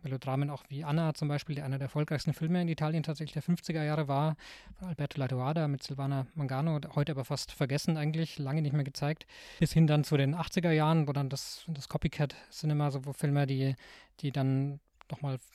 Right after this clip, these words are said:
zum, wie Rush zum Beispiel, die, ähm, auf die letzten Trends sozusagen, die letzten Ausläufer der italienischen, ähm,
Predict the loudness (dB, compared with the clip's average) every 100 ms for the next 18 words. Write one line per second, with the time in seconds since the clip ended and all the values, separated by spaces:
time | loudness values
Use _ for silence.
0 | _ _ -12 -8 -8 -8 -6 -2 -2 0
1 | 2 2 2 2 2 2 0 0 2 2
2 | 0 -2 -14 -20 -20 -12 -8 -8 -6 -4
3 | -2 -4 _ -8 -6 -2 -2 2 4 4
4 | 0 -2 0 0 -2 -2 0 0 0 2
5 | 4 4 2 -2 -2 -2 -2 0 2 2
6 | 0 -2 0 0 0 -4